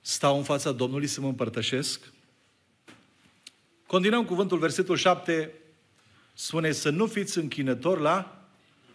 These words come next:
idoli.” Și uitați-vă la aceste formulări: „Să nu poftim după lucrurile rele, cum au poftit ei.” „Să nu fiți închinători la idol ca unii dintre ei.”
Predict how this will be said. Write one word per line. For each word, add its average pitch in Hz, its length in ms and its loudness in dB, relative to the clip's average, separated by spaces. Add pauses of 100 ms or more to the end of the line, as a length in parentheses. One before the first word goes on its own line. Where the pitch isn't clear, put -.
(140)
idoli.” 156 520 2 (760)
Și 190 500 4
uitați-vă 190 500 6
la 180 80 8
aceste 180 340 2
formulări: 160 500 0
„Să - 180 -4
nu 202 120 2
poftim 190 380 0
după 180 200 0
lucrurile 180 380 2
rele, 202 100 4
cum 185 240 -2
au 214 380 -2 (140)
poftit 185 440 0
ei.” 139 340 2 (280)
„Să - 220 2
nu 220 140 4
fiți 220 260 0
închinători 180 500 2
la 170 100 6
idol 202 360 2 (320)
ca 180 140 4
unii 208 240 2
dintre 190 640 -2 (220)
ei.” 156 600 2